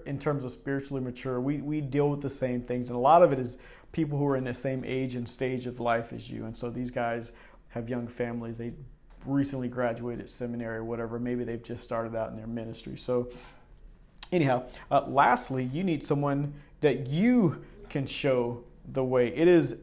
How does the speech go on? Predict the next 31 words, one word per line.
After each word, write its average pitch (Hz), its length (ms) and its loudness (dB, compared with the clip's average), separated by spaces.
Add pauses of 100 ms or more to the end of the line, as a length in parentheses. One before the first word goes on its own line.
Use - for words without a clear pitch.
(220)
essential 151 880 0
for 139 180 -4
you 151 460 0
not 151 200 2
only 170 260 2
to 151 120 -6
be 127 380 -4 (360)
showed 165 640 4
the 175 80 2
way, 185 220 2
but 147 180 -2
for 147 160 -2
you 156 360 0
to - 160 -8
show 151 320 0
someone 151 640 -2
else 175 340 0
the 120 120 -4
way. 117 220 -2
Discipleship 151 960 0 (360)
is 143 160 0
a 135 160 0
ongoing 143 680 0
cycles. 120 540 0
Here 165 200 -2
at 156 80 -2
our 139 160 4
church, 147 320 0
we 151 200 -2
make 147 380 -2
disciples 143 720 2